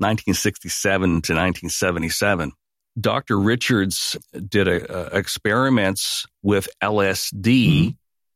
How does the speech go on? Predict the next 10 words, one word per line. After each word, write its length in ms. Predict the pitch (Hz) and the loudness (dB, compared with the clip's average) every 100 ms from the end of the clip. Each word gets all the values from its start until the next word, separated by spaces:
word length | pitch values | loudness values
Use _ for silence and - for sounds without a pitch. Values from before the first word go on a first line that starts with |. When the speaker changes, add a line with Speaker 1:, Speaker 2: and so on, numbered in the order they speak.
| - | -4
Speaker 1:
at 140 | 98 | -4
the 80 | 98 | -4
Spring 320 | - 120 117 | -4 -2 0
Grove 240 | 113 107 | 2 2
State 260 | - 107 98 | 0 0 0
Hospital 480 | 98 98 - 101 95 | 0 -4 -2 0 0
in 320 | 95 90 87 | 2 0 0
Cantonsville, 600 | - 113 113 - 92 87 | -2 -4 -4 -4 -2 0
Maryland. 520 | 85 90 82 80 110 - _ _ _ _ _ _ _ | 0 0 0 0 -2 -4 _ _ _ _ _ _ _
And 580 | 95 95 92 92 95 92 | 0 2 2 2 2 -2